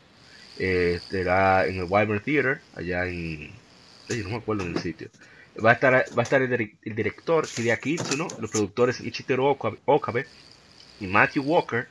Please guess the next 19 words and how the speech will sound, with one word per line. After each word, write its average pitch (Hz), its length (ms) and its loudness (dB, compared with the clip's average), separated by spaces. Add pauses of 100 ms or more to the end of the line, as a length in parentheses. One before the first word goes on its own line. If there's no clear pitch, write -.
(360)
que 113 60 -8
creo 151 180 4
que 143 100 2
es 139 80 -2
el 151 120 -2
culpable 127 420 2
de 107 60 -2
los 101 100 -2
visuales 113 280 -2
de - 40 0
Devil 107 80 -2
May 110 100 -4
Cry 107 200 -2
cinco. 85 320 -8
Lo 87 80 -4
voy 104 100 0
a 123 80 0
tener 120 200 -4
fichado 80 460 -4